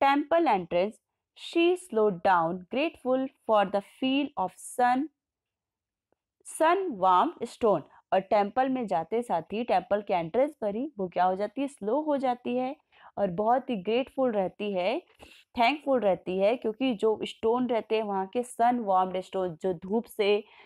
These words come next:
थोड़े-थोड़े से गर्म स्टोन रहते हैं, वो उसे बहुत ही अच्छा फील कराते हैं, तो वो उनके लिए थैंकफुल रहती है और वहाँ पर वो स्लो वॉक करती है। But रोड को वो बिल्कुल भी क्विकली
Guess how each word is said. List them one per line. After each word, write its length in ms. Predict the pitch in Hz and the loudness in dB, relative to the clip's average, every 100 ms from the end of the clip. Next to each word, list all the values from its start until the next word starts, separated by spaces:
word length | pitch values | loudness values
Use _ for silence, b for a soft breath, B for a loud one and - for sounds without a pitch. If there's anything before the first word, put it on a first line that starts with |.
| B - | B 0
थोड़े-थोड़े 380 | 220 233 220 | 2 2 -2
से 160 | 214 208 | -2 -4
गर्म 320 | 180 185 202 | 0 0 0
स्टोन 340 | 208 - 196 202 | -6 -4 -2 0
रहते 300 | 196 180 175 | -2 -2 -4
हैं, 260 | 196 262 | -4 -4
वो 220 | 285 240 | -2 -2
उसे 200 | 240 254 | -2 -2
बहुत 320 | 233 185 208 226 | -2 0 -2 -2
ही 60 | |
अच्छा 440 | - 208 _ - 269 | -10 -12 _ -4 -4
फील 260 | 262 220 | -2 -4
कराते 440 | 190 170 151 - 170 | 0 0 0 -4 -2
हैं, 200 | 202 311 b b - | -2 -4 b b -2
तो 80 | 233 | 0
वो 120 | 214 | 2
उनके 300 | 185 175 233 | -2 0 0
लिए 240 | 214 214 | 0 -2
थैंकफुल 540 | 190 - 190 226 277 269 | -2 -4 -4 -2 -4 0
रहती 360 | 269 269 277 | 0 -2 -4
है 60 | 285 | -4
और 200 | - 190 | -2 -4
वहाँ 320 | 180 190 247 | -4 -4 -4
पर 100 | 277 | -4
वो 120 | 277 349 | -6 -8
स्लो 300 | - 359 381 | -4 0 2
वॉक 260 | 294 208 - | 2 0 0
करती 360 | 180 - 170 | -2 -2 -4
है। 140 | 143 - b b b b _ - | -4 -8 b b b b _ -6
But 180 | - 208 247 | -2 0 0
रोड 400 | 185 185 277 277 | 0 2 2 2
को 180 | - | -2
वो 200 | 269 277 | 0 2
बिल्कुल 440 | 277 202 196 277 269 | 2 0 -2 -2 -2
भी 320 | 220 294 392 _ _ _ | 0 -2 -2 _ _ _
क्विकली 640 | 285 311 339 339 359 370 | -2 -2 2 2 2 0